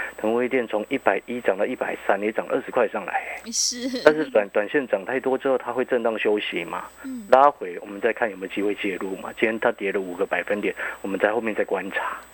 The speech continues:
Speaker 2: 嗯。
Speaker 1: 哦，懂那意思吗？那你可能会，会想说：“哎，去年腾威电赚多少钱？今年成长一倍。”我就直接告诉你，法人预估今年E P S看十块钱啊。
Speaker 2: 嗯，是。
Speaker 1: 懂那个意思吗？
Speaker 2: 嗯。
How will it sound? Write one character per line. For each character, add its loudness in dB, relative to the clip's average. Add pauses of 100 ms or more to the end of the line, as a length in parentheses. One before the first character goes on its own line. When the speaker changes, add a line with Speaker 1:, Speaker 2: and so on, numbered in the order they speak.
(160)
Speaker 2:
嗯。 -10
Speaker 1:
哦， 10
懂 2
那 0
意 2
思 0
吗？ 0 (400)
那 6
你 0
可 -2
能 4
会， 2 (140)
会 2
想 -2
说 0
：“哎， -2
去 0
年 2
腾 0
威 2
电 0
赚 0
多 2
少 2
钱？ -8
今 -2
年 0
成 -4
长 -2
一 -8
倍。” 0 (260)
我 4
就 -4
直 -2
接 4
告 4
诉 -4
你， -10
法 -2
人 0
预 0
估 2
今 -4
年 -2
E 0
P 2
S -10
看 -2
十 -10
块 0
钱 -6
啊。 -10
Speaker 2:
嗯， -14
是。 -8 (140)
Speaker 1:
懂 6
那 4
个 2
意 -2
思 -2
吗？ -2
Speaker 2:
嗯。 -8